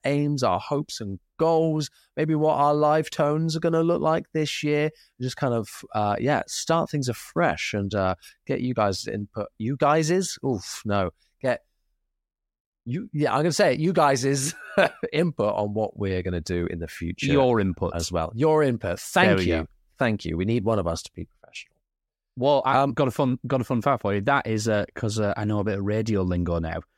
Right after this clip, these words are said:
Speaker 2: You never speak plural. You always
Speaker 1: Ah,
Speaker 2: go
Speaker 1: interesting.
Speaker 2: So it's like, kind of like, um, you would never say, "Thank you everyone for listening." It would always be like, "Thank you for listening." And it's like,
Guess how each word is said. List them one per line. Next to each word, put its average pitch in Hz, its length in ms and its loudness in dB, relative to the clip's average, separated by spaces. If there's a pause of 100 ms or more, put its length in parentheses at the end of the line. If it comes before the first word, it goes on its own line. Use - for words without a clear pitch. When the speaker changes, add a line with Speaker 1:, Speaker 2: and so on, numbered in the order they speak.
(200)
Speaker 2:
You 113 100 -2
never 123 380 2
speak - 600 -4 (480)
plural. 110 520 -2 (1300)
You 107 200 0
always 123 300 4
Speaker 1:
Ah, 107 100 4
Speaker 2:
go 117 80 4 (160)
Speaker 1:
interesting. 98 720 -2 (200)
Speaker 2:
So - 120 -4
it's 120 120 -4
like, 127 220 2
kind 120 220 0
of 110 100 -4
like, 113 360 0
um, 107 560 -2 (520)
you 127 120 0
would 131 80 2
never 131 200 2
say, 110 480 0 (760)
"Thank 156 240 2
you 143 120 2
everyone 120 640 0
for - 140 -4
listening." 113 480 -2 (240)
It 117 60 -2
would 117 140 0
always 117 260 2
be 107 340 0
like, 104 360 -2 (440)
"Thank 127 320 0
you 123 240 2
for 120 160 -2
listening." 95 500 0
And 107 100 0
it's 104 160 -2
like, 113 180 2